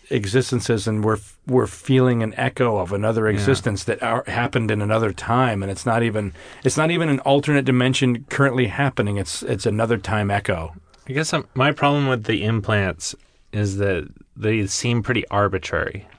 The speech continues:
Speaker 2: Like, if all of them were shaped like a T and we're all
Speaker 1: No,
Speaker 2: in the
Speaker 1: most of
Speaker 2: middle
Speaker 1: them are all different. There's, like,
Speaker 2: Yeah, like
Speaker 1: crystalline structures. There's all different. There's all, they're all different and weird, which may,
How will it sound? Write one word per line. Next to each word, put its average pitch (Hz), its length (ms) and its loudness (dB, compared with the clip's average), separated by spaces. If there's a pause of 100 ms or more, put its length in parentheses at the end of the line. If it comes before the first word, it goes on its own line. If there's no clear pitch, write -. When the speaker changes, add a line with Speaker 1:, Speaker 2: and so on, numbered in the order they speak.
(100)
Speaker 2:
Like, 107 380 -2 (140)
if - 260 -4
all 131 240 2
of 127 80 0
them 127 140 0
were 117 120 0
shaped 110 340 -4
like 107 100 -2
a 95 60 -6
T 101 500 -2 (140)
and 107 120 0
we're 98 160 0
all 110 220 4
Speaker 1:
No, 139 180 6
Speaker 2:
in 123 60 4
the 120 60 2
Speaker 1:
most 139 160 6
of - 60 2
Speaker 2:
middle 160 100 6
Speaker 1:
them 147 80 4
are 131 100 4
all 123 180 2
different. 104 380 -2
There's, 117 160 0
like, 135 80 4
Speaker 2:
Yeah, 110 160 4
like 95 80 2
Speaker 1:
crystalline 131 460 4
structures. 120 580 0
There's 127 160 2
all 151 140 2
different. 127 480 0
There's 156 260 2
all, 196 200 4
they're 170 200 2
all 185 200 6
different 143 400 0
and 123 80 4
weird, 110 280 4
which 139 180 2
may, 165 220 2